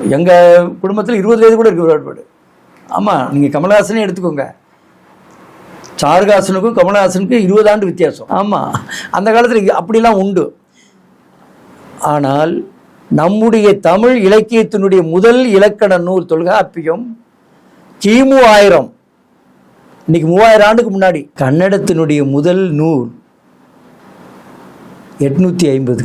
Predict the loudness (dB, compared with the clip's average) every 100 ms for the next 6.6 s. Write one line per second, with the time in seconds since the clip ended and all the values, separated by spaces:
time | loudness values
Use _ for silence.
0 | -4 -2 0 0 0 -2 -2 -2 -2 0
1 | 0 2 0 -2 -2 -2 -10 -14 -20 -20
2 | -20 -20 -20 -20 -20 -20 -20 -20 -8 -4
3 | -2 2 4 4 4 0 0 -2 -2 -6
4 | -16 _ _ -8 -6 -2 -2 0 0 0
5 | 0 0 0 2 2 4 4 4 4 4
6 | 4 2 0 2 0